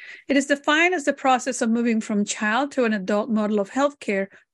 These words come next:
with or without transfer to a new clinician. That is, if you're in family practice, you'll stay with your clinician, but then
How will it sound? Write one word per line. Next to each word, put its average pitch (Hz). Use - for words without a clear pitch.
with 381
or 392
without 269
transfer 247
to 233
a 208
new 202
clinician. 214
That 214
is, 214
if 214
you're 202
in 190
family 196
practice, 240
you'll 302
stay 254
with 220
your 202
clinician, 247
but 208
then 202